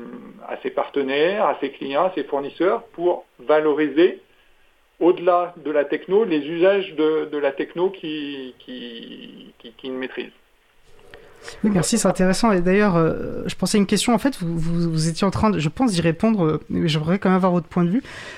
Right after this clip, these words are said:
Speaker 2: Souvent, on, on pose la question, euh, du numérique. Qu'est-ce que c'est quoi ? Qu'est-ce que ça cache, le numérique, par rapport à l'informatique ? On a une bonne... on peut avoir une idée plus précise, et le numérique semble un mot un peu, euh, euh, attrape-tout. Euh, alors, vous faites une formation, voilà, vous évoquez, vous êtes, euh, une,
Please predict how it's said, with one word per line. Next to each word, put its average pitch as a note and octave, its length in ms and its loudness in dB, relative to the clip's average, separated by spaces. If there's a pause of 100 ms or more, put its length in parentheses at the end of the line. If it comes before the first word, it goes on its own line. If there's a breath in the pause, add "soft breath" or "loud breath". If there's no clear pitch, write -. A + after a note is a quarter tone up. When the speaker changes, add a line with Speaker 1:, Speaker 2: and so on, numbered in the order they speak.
(200 loud breath)
Speaker 2:
Souvent, A#3+ 280 4
on, F3+ 280 2
on E3 60 0
pose F#3+ 260 2
la F3 60 4
question, F#3 460 2
euh, C#3+ 40 2
du E3 220 2
numérique. D#3+ 540 4
Qu'est-ce G3 180 0
que - 100 -2
c'est - 140 -2
quoi ? D#3 180 -4
Qu'est-ce G#3 160 2
que - 80 -6
ça D#3+ 140 0
cache, F#3 260 0
le E3 120 2
numérique, D3+ 440 2
par C#3+ 120 2
rapport D3 180 2
à - 20 4
l'informatique ? D#3 640 2
On D3 40 0
a C#3+ 60 2
une C#3+ 100 2
bonne... D3+ 200 4
on C3+ 60 0
peut D#3 120 2
avoir D#3+ 160 4
une D#3+ 60 4
idée D#3+ 160 2
plus D#3 140 -2
précise, G#3 420 0
et D#3+ 60 4
le D#3+ 60 4
numérique F#3+ 400 4
semble G3 200 2
un D#3+ 40 4
mot G3+ 160 4
un D#3+ 60 2
peu, A#3 200 -2
euh, D3 180 4 (460 loud breath)
euh, E3+ 140 0
attrape-tout. - 640 0 (320 loud breath)
Euh, D3+ 360 4
alors, D3+ 220 2
vous F#3 240 4
faites B3 260 0
une F3 60 -8
formation, D#3 480 2
voilà, F3 160 4
vous C#3+ 220 0
évoquez, C#3+ 320 0
vous D3 180 2
êtes, D#3 160 0
euh, C3+ 80 4
une, D3+ 400 -2